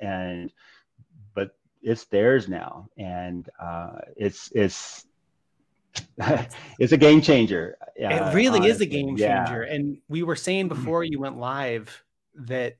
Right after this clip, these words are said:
Speaker 2: e-, there are a few V As or, or teammates that you're now wanting to elevate into positions of management and maybe in the future
Speaker 1: Mm-hmm.
Speaker 2: leadership. And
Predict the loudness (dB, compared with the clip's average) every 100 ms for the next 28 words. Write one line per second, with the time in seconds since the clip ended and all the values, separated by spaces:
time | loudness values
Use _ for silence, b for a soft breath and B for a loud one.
0 | _ _ _ _ _ _ _ _ _ _
1 | _ _ -14 -14 -12 -2 0 2 0 -4
2 | -4 -4 -2 0 0 -2 -6 -6 -8 -10
3 | -8 -8 -8 -10 -12 -8 -8 -6 -4 -4
4 | -4 -6 -6 -8 -8 -6 -4 -6 -8 -8
5 | -10 -10 -10 -10 -10 -10 -10 -12 -12 -4
6 | -2 0 -2 -2 0 0 -2 -4 -4 -4
7 | -6 -10 -14 -14 -10 -8 -8 -8 -10 -12
8 | _ B B B _ -2 0 -2